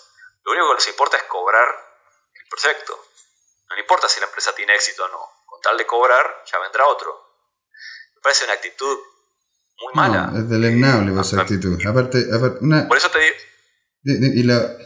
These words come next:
Speaker 1: y yo
Speaker 2: y,
Speaker 1: lo,
Speaker 2: y ya hablando justamente
Speaker 1: lo
Speaker 2: de lo que
Speaker 1: hago
Speaker 2: el, del
Speaker 1: porque soy
Speaker 2: ecosistema.
Speaker 1: emprendedor y porque me interesa crear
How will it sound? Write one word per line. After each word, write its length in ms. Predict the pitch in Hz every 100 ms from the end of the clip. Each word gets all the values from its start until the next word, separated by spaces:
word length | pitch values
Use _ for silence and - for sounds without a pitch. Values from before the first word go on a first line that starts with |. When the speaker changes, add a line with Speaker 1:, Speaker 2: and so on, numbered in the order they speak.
| -
Speaker 1:
y 100 | -
yo 80 | -
Speaker 2:
y, 20 |
Speaker 1:
lo, 220 | 202 - - -
Speaker 2:
y 100 | 123
ya 100 | 139
hablando 320 | 156 180 190 180
justamente 500 | 170 - 165 160 170
Speaker 1:
lo 40 |
Speaker 2:
de 40 | 147
lo 140 | 190
que 60 | 156
Speaker 1:
hago 260 | 143 120 117
Speaker 2:
el, 100 | 131 -
del 240 | 120 117
Speaker 1:
porque 100 | 117
soy 120 | - 120
Speaker 2:
ecosistema. 280 | 117 160
Speaker 1:
emprendedor 500 | - 131 120 120 165
y 40 | 175
porque 260 | - -
me 80 | -
interesa 320 | 113 143 139 131
crear 280 | 110 120